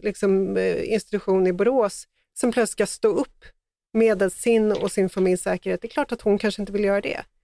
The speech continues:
Det kommer alltid finnas en Britt-Marie som, som inte vill göra det. Eh, det, det är ju det som är resultatet av det här projektet som vi har diskuterat de senaste femton åren.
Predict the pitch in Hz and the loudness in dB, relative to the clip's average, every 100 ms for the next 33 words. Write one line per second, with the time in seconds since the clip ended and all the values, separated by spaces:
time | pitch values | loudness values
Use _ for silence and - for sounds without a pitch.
0 | _ _ - 247 254 240 269 254 240 240 | _ _ -2 0 2 2 2 2 2 0
1 | - 226 214 - 214 208 - _ _ _ | 0 2 2 4 2 2 -6 _ _ _
2 | _ - 220 208 202 220 196 180 175 170 | _ 0 2 4 2 2 2 2 2 0
3 | 170 - _ _ _ _ _ - 214 208 | -4 -10 _ _ _ _ _ 0 2 2
4 | 190 - 160 - 214 247 226 262 269 - | 0 -4 -8 -6 0 2 4 2 0 0
5 | 233 226 214 202 202 - _ _ 226 220 | 2 2 2 2 0 -4 _ _ 0 2
6 | 240 - 240 240 220 - 196 196 196 185 | 0 0 0 0 0 0 2 2 2 0
7 | - 196 269 - 190 - 185 170 180 - | -2 -2 -4 -2 -4 2 2 2 -2 -10
8 | 165 175 - 165 - 175 - - 170 - | -4 -4 -2 -4 -4 -6 -8 -8 -8 -6
9 | - - | -8 -8